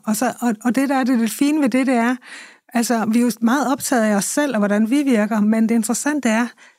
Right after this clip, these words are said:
der sidder jo en person på den anden side, som gør formentlig det samme, fordi mennesker spejler hinanden. Så hvis, hvis den anden, øh, person mærker, at du er, altså, altså nærmest perfekt, der har styr på det hele, og kun er positiv, så vil den person sandsynligvis også føle, "Okay, det er altså her, barnet er,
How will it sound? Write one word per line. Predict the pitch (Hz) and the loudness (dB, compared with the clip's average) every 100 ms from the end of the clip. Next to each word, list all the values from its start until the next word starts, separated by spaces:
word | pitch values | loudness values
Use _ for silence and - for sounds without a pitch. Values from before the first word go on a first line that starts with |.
| - | -12
der | - | -6
sidder | - 302 | 0 2
jo | 254 | 2
en | |
person | 220 240 - 294 | 2 0 0 0
på | 247 | 2
den | 247 226 220 | 2 2 2
anden | 247 349 | 0 0
side, | 349 - 240 | -4 -4 -2
som | 269 | 0
gør | 247 269 294 - - | 0 0 -4 -10 -4
formentlig | 269 240 240 254 | 0 4 4 2
det | 247 | 0
samme, | - 247 285 349 | 0 0 -2 -4
fordi | - 247 269 | -2 2 2
mennesker | 240 247 285 | 2 0 -2
spejler | - 269 339 339 | -4 -4 -2 0
hinanden. | 226 208 196 214 214 - - - - - | 2 2 2 2 -2 -8 -20 -20 -18 -6
Så | - 233 185 | -2 -2 -2
hvis, | 208 247 220 226 | 0 0 0 -2
hvis | 240 226 | -2 0
den | 285 240 | 0 2
anden, | 247 320 359 - - | 2 0 -4 -8 -4
øh, | 220 208 196 | 0 0 -2
person | - 214 302 269 | -4 -4 0 2
mærker, | 214 214 269 294 | 2 0 -2 0
at | 214 214 | -2 0
du | 247 | 2
er, | 226 208 196 | 2 2 0
altså, | 208 196 - | -2 -4 -4
altså | - 208 226 | -4 -2 0
nærmest | 220 247 - | 0 0 -2
perfekt, | - 214 - 302 - | -4 -4 -2 -4 -2
der | 214 | -4
har | |
styr | - 294 | 0 0
på | 247 | 0
det | 240 | 0
hele, | 220 269 285 | 0 0 -2
og | - | -2
kun | 302 | -2
er | 302 | -2
positiv, | - 285 277 254 220 - - - | 0 -2 0 -2 -2 -8 -18 -16
så | - 302 | -6 -2
vil | 285 | 0
den | 285 277 | 0 0
person | 262 269 233 | 0 0 2
sandsynligvis | 247 262 277 247 226 | 0 2 2 2 2
også | 240 - | -2 0
føle, | 269 | 0
"Okay, | 247 247 | 0 0
det | 247 | 0
er | 254 | 0
altså | 214 220 | 0 0
her, | 254 | 0
barnet | 214 214 220 220 | 0 0 2 0
er, | 214 | 0